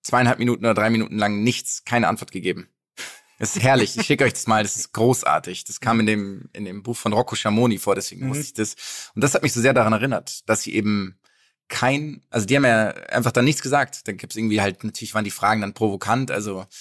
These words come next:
Speaker 1: würden sie für Wladimir Putin spielen, wenn er ihnen Geld gibt?
Speaker 2: <laughs>
Speaker 1: Würden sie in Südafrika
Speaker 2: Im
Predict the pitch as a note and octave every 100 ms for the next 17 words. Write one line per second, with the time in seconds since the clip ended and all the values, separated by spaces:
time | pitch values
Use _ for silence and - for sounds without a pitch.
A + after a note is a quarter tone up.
0 | - _ A2 A2 G2 G2+ G2 A2+ G#2+ G#2
1 | - B2 A2 - A2+ G#2+ G#2 G#2 G#2 G2
2 | F#2 G#2 G#2 F#2 G2+ G2+ - A3+ - -
3 | - G#2+ A2 G#2+ G#2+ G#2+ - - - -
4 | - - A2+ G2+ - - C#3+ C#3+ A2+